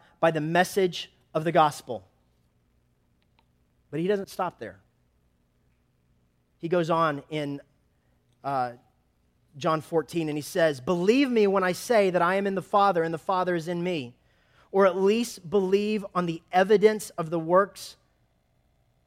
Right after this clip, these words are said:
themselves." Wait a second. I thought you just said that it's, well, it is, but it's that whole marrying thing. He says, "If you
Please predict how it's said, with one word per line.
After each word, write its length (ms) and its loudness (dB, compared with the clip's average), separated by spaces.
themselves." 1000 -2
Wait 140 -12
a 40 -20
second. 240 -18
I 40 -16
thought 140 -6
you 40 -16
just 200 -14
said 200 -6
that 300 -2
it's, 260 -10
well, 140 -6
it 80 -6
is, 340 -4
but 100 -14
it's 140 -12
that 100 -2
whole 220 -8
marrying 480 -6
thing. 420 -12
He 80 -20
says, 180 -12
"If 100 -16
you 60 -20